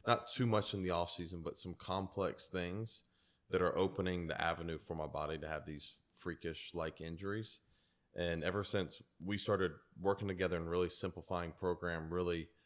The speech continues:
understanding how to move properly, I played all seventy-two games in the covid year, 'cause that was really the first year we had done stuff. All seventy-two games, I played a hundred and sixty out of a hundred sixty-one in twenty twenty-one,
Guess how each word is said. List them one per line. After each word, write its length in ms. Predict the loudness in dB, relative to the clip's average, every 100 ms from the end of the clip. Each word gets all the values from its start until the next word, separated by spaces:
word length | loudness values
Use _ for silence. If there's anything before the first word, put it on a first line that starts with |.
| _ _
understanding 540 | -2 2 0 0 -2 0
how 100 | 0
to 60 |
move 360 | 0 2 0 2
properly, 600 | 2 2 2 0 0 -2 _ _ _ _
I 80 | -2
played 400 | 2 6 6 6 0 4
all 180 | 4
seventy-two 540 | 6 4 4 2 0 2
games 300 | 2 2 0
in 40 |
the 80 | -2
covid 380 | 2 4 4 0
year, 420 | 0 2 2 -2 -6
'cause 120 | 4
that 120 | 4
was 220 | 4 -2 -4
really 200 | 0 0
the 100 | -2
first 320 | -2 -2 -2
year 80 | -6
we 140 | -2
had 160 | -4 -4 _ _
done 160 | -2 -2
stuff. 200 | -4 -6
All 240 | 0 0 4
seventy-two 460 | 2 2 -2 -2
games, 400 | 0 0 -2 -10 _ _ _ _ _ _
I 80 | -2
played 260 | 4 6 6
a 40 |
hundred 260 | 4 2 2
and 180 | 0 0
sixty 340 | 0 0 2
out 60 | 2
of 40 |
a 20 |
hundred 240 | 2 0 -2
sixty-one 500 | -4 -4 -2 0 0
in 80 | -2
twenty 260 | -2 -4
twenty-one, 640 | -2 -4 -2 2 2 0